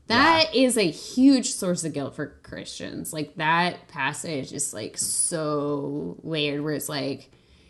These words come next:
Speaker 2: I mean, it's basically the whole no choice is a choice for the,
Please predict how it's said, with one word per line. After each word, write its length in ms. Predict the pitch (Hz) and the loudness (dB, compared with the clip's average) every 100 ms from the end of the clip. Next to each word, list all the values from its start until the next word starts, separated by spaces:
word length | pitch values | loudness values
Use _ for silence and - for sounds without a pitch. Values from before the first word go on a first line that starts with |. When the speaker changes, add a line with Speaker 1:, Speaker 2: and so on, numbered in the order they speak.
| _ 240 | _ 4
Speaker 2:
I 40 | |
mean, 220 | 262 254 220 | 6 6 2
it's 180 | 220 | 0
basically 800 | - 220 247 254 247 202 185 165 | 4 4 6 2 0 0 2 2
the 160 | 165 160 | 0 -6
whole 500 | 156 147 135 147 - _ _ _ _ _ _ - | -4 -6 -6 -8 -12 _ _ _ _ _ _ -4
no 220 | 175 160 | -2 -2
choice 340 | 160 147 147 | -2 -4 -6
is 100 | 151 | -6
a 60 | 143 | -8
choice 320 | 135 131 - | -8 -8 -8
for 80 | 131 | -10
the, 560 | - - - - - | -12 -12 -10 -10 -12